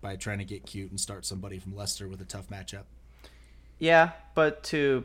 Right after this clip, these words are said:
Speaker 2: play devil's advocate, you know, I guess we don't necessarily care if, uh,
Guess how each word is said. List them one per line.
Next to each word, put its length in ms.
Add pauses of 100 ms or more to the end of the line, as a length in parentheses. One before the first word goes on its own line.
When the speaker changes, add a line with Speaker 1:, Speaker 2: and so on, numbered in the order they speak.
(120)
Speaker 2:
play 260
devil's 340
advocate, 580
you 100
know, 360 (760)
I 100
guess 260
we 120
don't 220
necessarily 640
care 540
if, 460 (580)
uh, 480